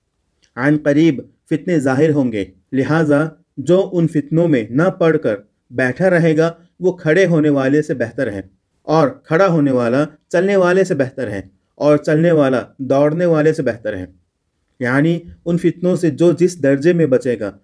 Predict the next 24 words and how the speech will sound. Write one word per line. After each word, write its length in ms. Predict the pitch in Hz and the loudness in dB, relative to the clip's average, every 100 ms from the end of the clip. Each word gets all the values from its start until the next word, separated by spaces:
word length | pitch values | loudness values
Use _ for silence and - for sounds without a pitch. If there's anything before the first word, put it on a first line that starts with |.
| _ 147 | _ -2
वो 80 | 131 | 0
उतना 280 | 139 139 151 | -2 -2 -2
ही 140 | 156 156 | 0 0
अच्छा 320 | 139 - 151 | -4 -2 -2
और 160 | 147 | 0
बेहतर 340 | 131 113 135 117 | -2 -4 -2 -4
होगा। 280 | 104 95 90 _ _ _ - | -4 -8 -14 _ _ _ -4
एक 180 | 139 139 | -2 2
मोमिन 340 | 143 165 185 175 | 2 2 0 -2
के 80 | 175 147 | 0 2
ईमान 320 | 143 156 175 | 2 0 -2
का 200 | 175 180 - _ | -4 -4 -12 _
ये 200 | 160 214 202 | 0 2 2
भी 140 | 220 | 0
एक 220 | 202 175 156 | -2 -2 -2
हिस्सा 340 | 135 - 131 | -2 0 -2
है 220 | 123 139 | -2 -4
कि 120 | 151 | 0
वो 140 | 143 147 | 0 2
रसूलुल्लाह 600 | 139 156 139 123 123 123 - _ _ | 0 -2 -4 -2 -2 -4 -8 _ _
सल्लल्लाहु 560 | - 139 131 135 151 147 | -8 -2 0 2 0 0
अलैहि 300 | 147 143 143 | 2 2 4
वसल्लम 460 | 127 127 135 147 147 | 2 -2 -2 0 -2
की 200 | 117 | -6